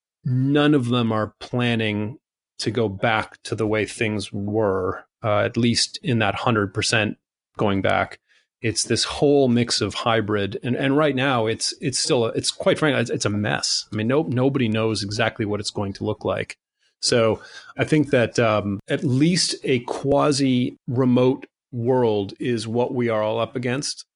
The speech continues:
And that lack of small interaction, that lack of body language, the lack of even just that harder to define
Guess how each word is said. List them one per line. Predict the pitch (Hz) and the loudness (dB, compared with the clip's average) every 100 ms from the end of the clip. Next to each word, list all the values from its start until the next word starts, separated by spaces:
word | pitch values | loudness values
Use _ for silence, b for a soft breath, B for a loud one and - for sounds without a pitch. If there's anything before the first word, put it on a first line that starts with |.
| _ _ _ _ | _ _ _ _
And | 135 123 120 123 | -2 0 0 0
that | 127 117 | 0 -2
lack | 113 120 123 123 - - _ | 0 0 0 -2 -10 -14 _
of | 123 117 113 110 104 - - | -2 0 0 0 -2 -8 -6
small | - - - 131 127 131 | -4 -2 0 2 4 4
interaction, | 117 - 117 113 - 117 107 - _ | 2 0 0 0 -2 -4 -6 -10 _
that | 117 107 | -2 -2
lack | 123 117 120 123 - - | -2 0 2 0 -4 -4
of | 123 110 110 101 _ | 0 0 -2 -6 _
body | 117 113 117 | 0 2 0
language, | 110 107 101 107 101 98 - | 0 -2 -2 -2 -2 -2 -4
the | 113 | -2
lack | 113 117 151 165 | 0 0 2 0
of | 123 | 2
even | 131 151 135 | 2 2 0
just | 135 - - 147 | 0 -4 -6 -2
that | 127 135 - _ _ - B - | -2 -2 -6 _ _ -10 B -10
harder | - 139 143 143 | -2 0 2 2
to | 139 117 | 2 0
define | 120 - 120 127 127 120 117 | -2 0 0 2 2 2 0